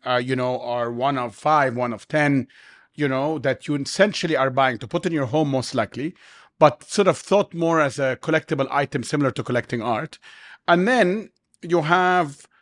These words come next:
sort of the day-to-day design. And, uh, the market seems to be confused, or at least <laughs> that's my impression, uh, which direction to take.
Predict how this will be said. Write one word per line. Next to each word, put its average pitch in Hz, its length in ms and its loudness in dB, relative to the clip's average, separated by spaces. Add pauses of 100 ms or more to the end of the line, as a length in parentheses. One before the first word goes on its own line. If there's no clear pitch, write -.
(140)
sort 180 200 -4
of 165 320 0
the 165 100 2
day-to-day 175 520 4
design. 107 460 -6 (560)
And, 160 480 2 (160)
uh, 147 300 0 (340)
the 143 120 2
market 196 480 2
seems 190 340 -4
to 170 140 0
be 147 120 -4
confused, 185 800 -2
or 147 60 -4
at - 100 -8
least 165 140 -2
<laughs> 240 40 4
that's - 140 2
my 180 200 6
impression, 190 560 0 (520)
uh, 165 300 -2 (120)
which 175 400 4
direction 160 520 2
to 151 140 -6
take. 156 480 -2